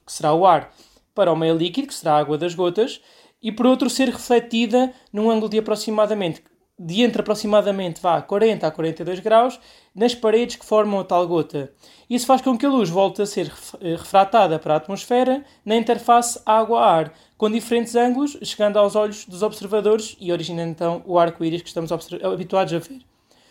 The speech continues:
Como o índice de refração depende da cor, a luz vai ser dispersada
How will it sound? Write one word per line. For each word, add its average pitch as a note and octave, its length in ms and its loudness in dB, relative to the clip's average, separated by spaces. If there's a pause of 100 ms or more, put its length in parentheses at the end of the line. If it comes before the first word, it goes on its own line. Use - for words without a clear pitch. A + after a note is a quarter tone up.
(120)
Como C4 220 6
o - 40 6
índice C#4 180 2
de - 60 -12
refração C4 440 0
depende B3+ 320 -4
da C4+ 140 -2
cor, F3+ 340 2 (260)
a G3+ 60 -2
luz G#3+ 140 2
vai A3+ 120 2
ser A3+ 140 -2
dispersada E3+ 840 -2